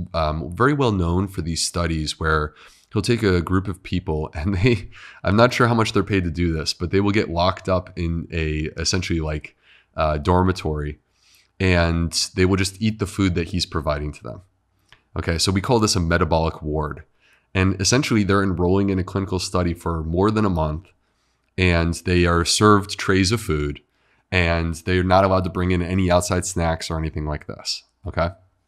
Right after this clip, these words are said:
So in this metabolic ward study that we're about to talk about, that was published in Nature Medicine in February of two thousand twenty-one,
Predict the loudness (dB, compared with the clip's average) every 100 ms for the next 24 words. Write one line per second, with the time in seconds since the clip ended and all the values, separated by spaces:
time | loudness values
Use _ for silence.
0 | _ _ -20 _ -8 -4 -2 -2 -2 -2
1 | -2 0 2 0 0 -2 -2 -2 -2 -2
2 | -4 -2 -2 -4 -6 -6 -6 -4 -4 -4
3 | _ -20 -20 -20 _ 6 6 6 0 -2
4 | -4 0 2 2 0 0 0 0 -2 -2
5 | -2 -2 -4 -6 -4 -2 -2 -2 -4 -6
6 | -6 -4 -4 -8 -8 -8 -8 -6 -2 -2
7 | -4